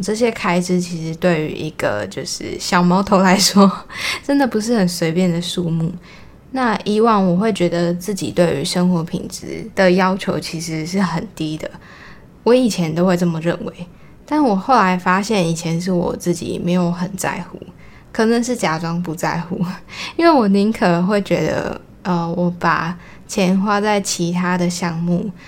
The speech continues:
可能是我觉得看得到的东西，我也不会想要愿意在空间上有多余的支出。我以前会觉得好像花钱去买一个空间，买一个，呃，很舒适的生活体验是一件我觉得没有那么重要的事情，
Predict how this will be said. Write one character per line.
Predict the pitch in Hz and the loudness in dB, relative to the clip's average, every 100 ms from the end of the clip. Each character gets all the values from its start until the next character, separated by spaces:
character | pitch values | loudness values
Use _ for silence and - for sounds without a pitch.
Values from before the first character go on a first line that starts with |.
| - - | -20 -4
可 | 196 | 0
能 | 208 | 2
是 | 254 | 4
我 | 254 185 | 6 4
觉 | 175 170 | 4 2
得 | 180 | 2
看 | - 240 | 0 0
得 | 175 | 2
到 | 170 185 165 | 2 2 2
的 | |
东 | 160 165 180 | -2 -4 -4
西， | - - - | -8 -12 -4
我 | 208 | 0
也 | 208 | 0
不 | 185 175 | -2 -2
会 | 190 185 | 0 0
想 | 180 151 | -2 -4
要 | 160 165 | -4 0
愿 | 185 | 0
意 | 165 170 160 | 0 -2 -4
在 | 175 135 80 - | -2 -2 -2 -4
空 | - 196 196 | 0 2 2
间 | 190 165 | 2 2
上 | 175 175 156 - | 2 0 -2 -4
有 | 170 202 | -4 -4
多 | - 180 180 | 0 2 4
余 | 170 | 2
的 | 143 101 | -2 -4
支 | 190 156 | -4 -6
出。 | 160 - 180 196 185 _ _ - | -6 -6 -6 -8 -10 _ _ -8
我 | - | 2
以 | 302 | 2
前 | 247 175 | 4 2
会 | 196 208 | 4 2
觉 | 190 117 | -2 -4
得 | 117 156 - | -2 -2 -2
好 | - 175 175 | -2 0 0
像 | 226 240 | 2 0
花 | 202 196 190 | 0 0 0
钱 | - 156 | -2 -8
去 | 165 190 | -2 0
买 | 165 135 | 2 0
一 | |
个 | 175 | -4
空 | 160 - 175 175 | -6 -2 0 2
间， | 175 170 | 0 0
买 | 165 156 151 | -2 -2 -2
一 | |
个， | 170 160 151 - - - - - | 0 0 0 -4 -10 -20 -20 -10
呃， | - 175 | 0 2
很 | 175 175 180 | 4 2 2
舒 | - 226 | 2 2
适 | 233 | 4
的 | 190 | 4
生 | 185 185 180 185 | 2 2 2 2
活 | 175 156 | 2 0
体 | - 175 | -4 -8
验 | - 175 160 165 | -2 -2 -2 -4
是 | - 196 | -2 -2
一 | - 170 | -2 -6
件 | 170 190 175 180 | -2 0 0 -2
我 | 170 165 | -4 -2
觉 | 180 214 | 0 4
得 | 233 | 4
没 | 190 185 | 4 4
有 | 208 214 | 4 4
那 | 196 | 4
么 | 190 165 | 4 2
重 | 170 | 0
要 | 165 160 | 0 -4
的 | 170 | -4
事 | - - | -8 -8
情， | - | -10